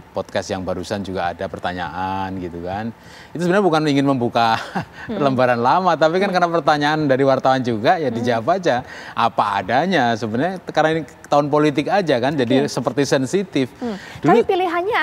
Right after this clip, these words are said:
Speaker 2: adalah meninggalkan saya. Nah, itu
Speaker 1: Iya.
Speaker 2: pilihan kata-katanya, termasuk juga bercerita, "Sebenarnya saya yang pertama dipilih oleh Prabowo."
Speaker 1: <laughs>
Speaker 2: Nah, pilihan kata-kata seperti itu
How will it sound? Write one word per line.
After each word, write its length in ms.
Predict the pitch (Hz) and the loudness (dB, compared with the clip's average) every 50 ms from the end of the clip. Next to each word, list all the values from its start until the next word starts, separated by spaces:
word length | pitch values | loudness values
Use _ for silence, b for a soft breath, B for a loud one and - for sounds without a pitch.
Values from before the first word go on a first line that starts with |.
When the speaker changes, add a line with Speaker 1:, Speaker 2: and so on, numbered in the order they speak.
| 294 247 | 0 0
Speaker 2:
adalah 240 | 269 269 311 370 | 2 2 2 2
meninggalkan 560 | 349 339 320 311 320 285 285 277 262 302 294 285 | 2 0 -2 -2 -2 -2 -2 -2 -2 -4 -6 -6
saya. 520 | - 302 294 302 302 302 302 277 240 214 190 | -4 -4 -4 -2 0 2 2 4 2 2 2
Nah, 120 | 185 180 | 0 0
itu 160 | 208 190 160 | 2 2 2
Speaker 1:
Iya. 80 | - - | 4 4
Speaker 2:
pilihan 200 | 285 277 285 294 | 4 2 2 0
kata-katanya, 480 | 339 320 349 311 - 302 - 311 294 277 | -2 -4 -4 -2 -2 -2 -2 -2 -2 0
termasuk 320 | - 302 320 - 403 339 | -2 -2 -4 -4 -6 -2
juga 160 | 339 294 277 | 0 0 0
bercerita, 400 | 240 262 - 285 285 - 277 262 B B B | 0 0 -2 0 0 0 0 -2 B B B
"Sebenarnya 480 | B - - 320 339 320 339 381 440 427 | B -4 -2 0 0 0 0 0 -4 -4
saya 320 | - 403 403 440 427 415 | -2 -2 0 2 2 4
yang 160 | 370 349 330 311 | 4 2 2 0
pertama 360 | 349 320 - 339 339 339 330 277 | -2 0 0 0 0 2 2 0
dipilih 360 | 269 - 330 320 320 320 311 | 0 2 2 4 4 4 4
oleh 120 | 320 320 | 4 2
Prabowo." 560 | 339 311 285 294 285 277 277 262 247 226 - - - | 2 2 2 2 4 6 6 6 6 6 4 2 -2
Speaker 1:
<laughs> 120 | - - | -6 -2
Speaker 2:
Nah, 120 | 311 285 - | -2 -2 0
pilihan 400 | - 339 349 381 392 392 381 359 | 0 2 2 4 4 2 2 0
kata-kata 480 | - - 381 - 403 381 403 349 392 370 | -2 -2 -2 0 0 0 0 0 0 0
seperti 280 | - - 381 392 | -2 -2 -4 -2
itu 0 | - | 0